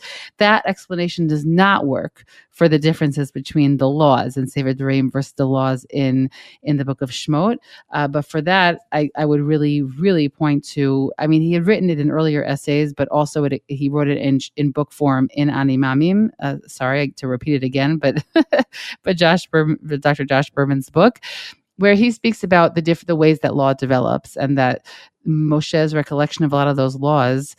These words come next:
is already a, an expra-, an extrapolation. There's already a shift, perhaps, in how the laws themselves will be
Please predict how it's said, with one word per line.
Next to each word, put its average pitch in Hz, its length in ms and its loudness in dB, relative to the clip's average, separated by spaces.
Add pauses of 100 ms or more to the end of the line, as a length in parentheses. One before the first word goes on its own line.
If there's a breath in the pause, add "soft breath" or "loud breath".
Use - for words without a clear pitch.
(300 loud breath)
is 156 240 0
already 143 680 -2 (100)
a, 135 600 -2 (120)
an 151 120 -2
expra-, 147 440 -4
an 151 160 0
extrapolation. 147 800 -4
There's 147 180 -4
already 139 580 0
a - 80 -4
shift, - 540 0 (260)
perhaps, 147 520 -2
in 143 80 0
how 139 180 0
the 131 140 -6
laws 131 320 -2
themselves 131 540 -4
will 135 140 -4
be 131 320 -2